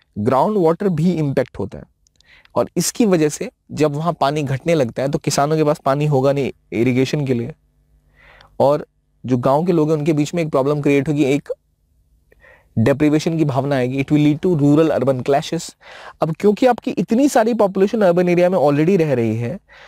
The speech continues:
तो आप कैसे भाई उनको पानी नहीं दोगे? पर बात ये भी है कि इंडिया में देखा, चाहे जॉब्स की बात हो,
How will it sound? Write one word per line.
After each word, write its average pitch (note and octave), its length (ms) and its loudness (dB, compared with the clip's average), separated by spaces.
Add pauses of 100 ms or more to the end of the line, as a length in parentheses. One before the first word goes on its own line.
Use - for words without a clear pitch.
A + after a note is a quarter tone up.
(180)
तो E3+ 60 2
आप F3 160 0
कैसे G3+ 360 0
भाई G#3+ 160 0
उनको F3+ 240 -2
पानी D#3 300 -2
नहीं C3 180 -2
दोगे? F#2 260 -4 (840)
पर A#2+ 120 4
बात B2 300 -2
ये D3 80 2
भी D#3+ 80 2
है E3+ 60 2
कि E3 80 -2
इंडिया D#3 220 0
में D3+ 140 2
देखा, C#3 240 0
चाहे C#3+ 160 -2
जॉब्स C3+ 300 0
की - 140 -6
बात B2 240 0
हो, B2 160 -6